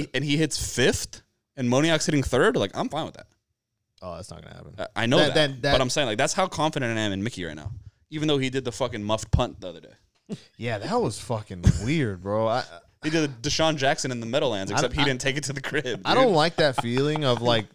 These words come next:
Speaker 2: <laughs>
Speaker 1: I
Speaker 2: Oh
Speaker 1: hate the
Speaker 2: my God.
Speaker 1: bottom of the ninth when we're away, and it's like, we gotta close this out, and they have a chance to, like, they could just end this game right now. And when I saw him going back and, like, he settled up under the ball, I was like, "All right, cool. Like, we dub, L T B U,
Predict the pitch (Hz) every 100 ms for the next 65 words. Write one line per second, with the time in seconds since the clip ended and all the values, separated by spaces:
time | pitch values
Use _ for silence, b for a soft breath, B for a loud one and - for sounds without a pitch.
0 | - 113 101 139 135 165 208 170 151 147
1 | 127 113 113 110 110 101 104 101 95 98
2 | 92 110 - 107 98 104 101 101 92 104
3 | 104 95 98 98 101 95 90 - 98 98
4 | - 92 92 135 170 113 - 117 107 95
5 | 95 107 131 147 170 180 _ _ _ _
6 | _ _ _ _ _ - 135 131 135 202
7 | - 196 196 143 147 139 107 107 107 107
8 | 101 95 107 107 - 127 113 113 120 113
9 | 101 98 95 87 85 92 113 87 80 -
10 | 110 87 82 92 95 - 110 117 110 110
11 | 101 110 104 110 101 113 117 104 -